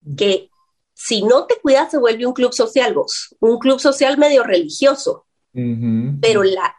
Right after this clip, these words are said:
Speaker 1: la unidad de la cual habla la palabra
Speaker 2: Ujú.
Speaker 1: no se despliega, no se vive. Porque no llegas a lo más duro,
Speaker 2: Ujú.
Speaker 1: a lo más incluso vergonzoso.
Speaker 2: Ujú, ujú. Y ahí específicamente,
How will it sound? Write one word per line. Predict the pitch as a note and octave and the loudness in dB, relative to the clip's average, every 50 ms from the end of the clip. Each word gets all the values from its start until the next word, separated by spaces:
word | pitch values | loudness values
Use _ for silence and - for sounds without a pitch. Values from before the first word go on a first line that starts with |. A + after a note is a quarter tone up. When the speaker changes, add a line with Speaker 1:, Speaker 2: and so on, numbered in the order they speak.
| _ - | _ 2
Speaker 1:
la | G#3+ G#3+ G#3 G3+ | 2 2 4 2
unidad | F#3+ G3 G3 G3 G3 F#3+ F#3 F3+ E3 G#3 A3+ B3 C4 | 2 2 2 2 2 0 -2 -2 0 0 0 0 0
de | G3+ G3+ | 0 0
la | F3+ E3 E3 | -2 -2 -2
cual | - F#3+ F#3+ F#3+ | -2 -4 -2 0
habla | F#3 G3 G#3 A3+ B3+ | 0 0 0 0 0
la | C4+ B3 G#3+ - | 0 0 -2 -2
palabra | F#3 E3 E3+ - F4 - D#4+ A#3 G3 - - _ _ _ _ - | -2 -2 -2 0 0 0 0 -2 -2 -4 -10 _ _ _ _ -8
Speaker 2:
Ujú. | C#3+ C#3 C#3 D#3 F#3+ - - - G#3 A3 A3+ | -6 -4 -2 -2 -4 -4 -6 -4 -2 2 2
Speaker 1:
no | A#3+ B3 C#4 | 4 2 2
se | B3+ - C4+ | 2 2 2
despliega, | A#3+ G#3 F#3+ - - C#4 F4 G4+ F4+ C#4 - - - | 2 0 -2 -2 0 2 2 2 2 0 -2 -4 -2
no | - C4+ | -2 0
se | C4 D4+ D#4 | 2 2 4
vive. | D#4+ A4 C5+ C5+ - - - _ _ _ _ _ _ _ _ _ _ _ _ _ _ _ _ _ _ _ _ _ _ _ _ _ _ _ _ _ _ | 4 4 4 2 0 -2 -4 _ _ _ _ _ _ _ _ _ _ _ _ _ _ _ _ _ _ _ _ _ _ _ _ _ _ _ _ _ _
Porque | - A#3 A3+ - A#3 | 0 0 0 2 2
no | A3 G#3 G#3 | 2 4 4
llegas | G#3+ A#3+ B3 C4 B3+ B3 B3+ - | 4 4 4 2 2 0 -2 -2
a | D4+ | -4
lo | C#4+ C4 A3 | -2 -2 -2
más | G3 F3+ F#3+ F#3+ F#3+ | -2 -2 -2 -2 -4
duro, | G#3+ C4+ D4+ D#4 C#4 A#3+ - - G3 - - _ _ | -2 -2 0 2 2 0 0 -2 -8 -16 -20 _ _
Speaker 2:
Ujú. | - C3+ C3+ C3 E3 | -12 -8 -4 -2 0
Speaker 1:
a | A3+ | 2
lo | A#3 A#3 A3 | 2 2 2
más | F#3 G3+ G#3 G#3+ G#3 - - - _ _ _ - | 2 2 0 -2 -4 -10 -20 -20 _ _ _ -2
incluso | B3 B3+ B3 A#3 A#3+ B3 B3+ C#4 B3+ | 0 0 0 2 0 2 4 4 4
vergonzoso. | B3+ B3+ B3+ G#3+ F#3 - - - C4+ D4 D4+ - - D4+ C4 G#3 E3 - - | 2 2 0 -2 -4 -2 0 0 0 0 0 -2 -2 -2 0 0 -2 -6 -10
Speaker 2:
Ujú, | C3 B2 A2 A2+ A#2+ B2 B2+ - - A#2 | -16 -12 -8 -6 -6 -6 -6 -8 -12 -10
ujú. | A2 A#2 A#2 A#2+ - - - - - - - - - - | -6 -4 -6 -6 -6 -10 -16 -20 -18 -16 -16 -16 -8 -2
Y | - E3+ E3 | 0 2 4
ahí | D3+ C#3+ C#3+ E3+ F#3+ A3+ A3 - - | 4 2 2 2 2 2 2 0 -2
específicamente, | C#3+ - - - C#3+ - F#3 F#3 F#3 F3+ D#3 C#3 C#3 A#2+ A2+ A2+ - - | -2 -2 -2 -2 0 0 0 0 0 0 0 0 0 -2 -2 -4 -8 -14